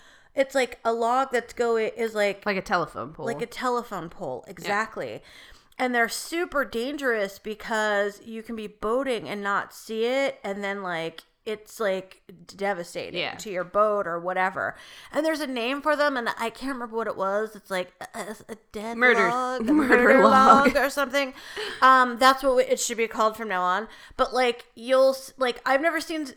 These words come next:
Speaker 1: like, one of those murder logs, like, go two or three feet above the water
Speaker 2: Yeah.
Speaker 1: and then go back down. But, like, they do,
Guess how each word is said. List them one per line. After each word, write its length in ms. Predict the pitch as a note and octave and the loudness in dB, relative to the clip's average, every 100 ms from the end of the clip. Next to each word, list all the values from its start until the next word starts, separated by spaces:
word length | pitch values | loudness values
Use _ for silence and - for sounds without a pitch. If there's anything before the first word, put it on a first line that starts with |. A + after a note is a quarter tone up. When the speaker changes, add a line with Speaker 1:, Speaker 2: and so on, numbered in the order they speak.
| - | -6
Speaker 1:
like, 280 | B3+ B3 - | -4 -4 -6
one 200 | A#3 B3 | -2 -2
of 60 | |
those 160 | A3+ G#3+ | -2 -4
murder 320 | A3 A3+ A#3+ | -4 -2 0
logs, 520 | A3+ G#3 G#3 G3 - | 0 2 2 0 -4
like, 260 | G#3 F#3 - | -4 -4 -4
go 400 | A3 G#3+ G3 - _ _ - - _ | -2 0 0 -4 _ _ -20 -20 _
two 180 | - C4 | -8 -4
or 120 | A#3 | -2
three 240 | A#3 A#3+ | -4 -8
feet 300 | - A3+ A3+ - | -10 -12 -10 -10
above 300 | F#3+ G3+ F#3+ | -8 -8 -8
the 80 | |
water 460 | D#3+ G3 C#4+ D4 G#3+ | -6 0 2 2 4
Speaker 2:
Yeah. 300 | G#3 G3+ G3 | 4 4 4
Speaker 1:
and 180 | - A3 | 0 -4
then 140 | G3+ F#3 | -4 -4
go 100 | G3+ | -2
back 220 | G3 F#3+ | -2 2
down. 560 | B3+ A#3+ A3 G3+ F#3 | 4 6 6 4 4
But, 140 | G3 - | 0 0
like, 220 | A3+ A3 - - - _ - | -2 -2 -10 -20 -20 _ 0
they 160 | C4+ | 0
do, 460 | A3+ C4+ E4 E4+ | 0 -4 -2 -2